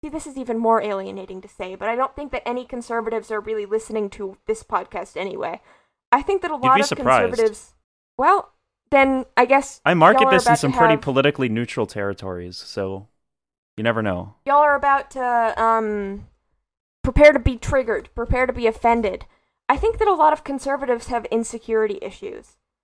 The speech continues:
Speaker 1: where they're, they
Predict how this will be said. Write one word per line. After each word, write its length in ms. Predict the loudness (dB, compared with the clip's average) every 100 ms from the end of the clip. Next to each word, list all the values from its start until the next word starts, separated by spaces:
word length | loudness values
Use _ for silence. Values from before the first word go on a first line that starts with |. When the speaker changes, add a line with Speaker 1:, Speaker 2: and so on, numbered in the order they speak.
| _ _ _ _
Speaker 1:
where 460 | 2 4 4 0 -6 _ _ _
they're, 480 | 4 6 6 6 2 -4 _ _ _ _ _ _ _ -4
they 400 | -2 0 -4